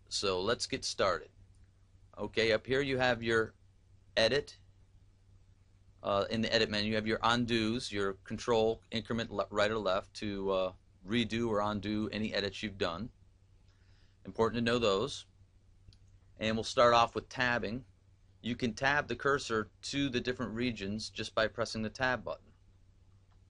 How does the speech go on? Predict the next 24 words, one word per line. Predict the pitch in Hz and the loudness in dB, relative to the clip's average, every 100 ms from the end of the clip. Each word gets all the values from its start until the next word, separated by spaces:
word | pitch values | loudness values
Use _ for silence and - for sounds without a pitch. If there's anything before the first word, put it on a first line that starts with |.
| - - - - - _ - - | -20 -20 -20 -20 -20 _ -20 -8
That | 98 101 | -2 -2
simple. | - 120 110 - - - - - | -2 -4 -4 -10 -18 -20 -20 -12
And | 101 104 101 98 - _ - | -4 -2 -2 -4 -8 _ -6
to | 110 | -2
get | 98 92 | -2 2
back, | 117 131 123 | 2 2 0
you | 113 107 | -4 -4
hold | 101 110 98 | 0 0 0
the | 98 101 101 - - - - - - - - | -6 -8 -8 -10 -20 -20 -20 -20 -20 -20 -10
shift | - 170 - | -4 -4 -4
key | 127 | -4
down | 95 85 82 - _ _ | -4 -4 -8 -16 _ _
and | 95 90 | -10 -6
tab, | 101 78 78 - - | -4 -4 -6 -20 -20
and | 87 | -10
that | 90 90 | -8 -8
will | |
take | - 90 | -8 -8
you | 107 | -4
back. | 110 165 85 - - - - - - - - - - - - - - | -4 -2 -4 -12 -20 -20 -20 -20 -20 -20 -20 -20 -20 -20 -20 -16 -2
Tab | 90 85 - | 0 -2 -4
forward, | 110 117 135 151 151 - - - _ _ - - - - - - - - - - - | 0 0 0 -2 -6 -16 -20 -20 _ _ -20 -20 -20 -20 -20 -20 -20 -20 -20 -20 -14
shift | - - 160 - | -8 -4 -4 -4
tab | - 92 92 107 | -2 0 0 -4